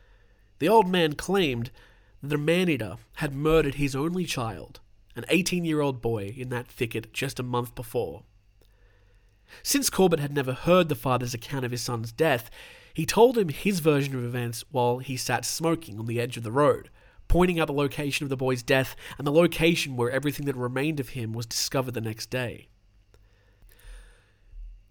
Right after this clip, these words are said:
The old man angrily claimed that his son's death was the result of the twenty-five men who had been out that day looking for firewood. They had fled, leaving the young boy to be killed by the tiger.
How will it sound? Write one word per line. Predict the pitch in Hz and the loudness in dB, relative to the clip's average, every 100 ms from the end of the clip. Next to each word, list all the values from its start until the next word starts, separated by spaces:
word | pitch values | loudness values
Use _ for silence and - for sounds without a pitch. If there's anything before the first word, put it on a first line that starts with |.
| _ | _
The | 143 165 226 | -4 0 4
old | 214 180 | 6 4
man | 160 175 165 147 147 | 2 2 4 2 2
angrily | - 185 180 175 147 | 2 4 4 4 2
claimed | 123 170 196 143 127 | 0 0 2 2 0
that | 135 | 0
his | 135 | 0
son's | - 190 208 127 | 0 0 -2 -2
death | 175 175 - 160 | 2 2 0 -2
was | 151 127 | -2 0
the | 151 | -2
result | 135 156 196 185 151 | 0 2 2 0 -4
of | 139 | -2
the | 131 | -2
twenty-five | - 208 233 220 - 180 151 | 0 0 0 -2 -2 0 -2
men | 147 156 131 92 - - - | -2 0 0 -4 -14 -14 0
who | 156 | 2
had | 151 | 4
been | 147 - | 2 0
out | 175 160 | -4 -2
that | 135 120 | -6 -2
day | 113 110 | -4 -2
looking | 113 110 120 | -6 -8 -12
for | 120 | -12
firewood. | 117 147 143 110 55 - - - - _ - | -4 0 0 -2 -6 -20 -20 -20 -20 _ 2
They | 175 | 6
had | 196 110 | 6 6
fled, | - 185 175 98 87 _ _ | -2 0 0 -2 -6 _ _
leaving | 131 190 180 185 | 0 2 2 2
the | 165 | 2
young | 151 147 143 | 0 0 0
boy | 131 131 123 120 | 0 0 0 -2
to | 135 | -4
be | 127 | -6
killed | - - 135 127 | -4 -2 0 0
by | 117 | -4
the | 110 | -6
tiger. | - 131 127 101 73 | -6 -4 -4 -6 -14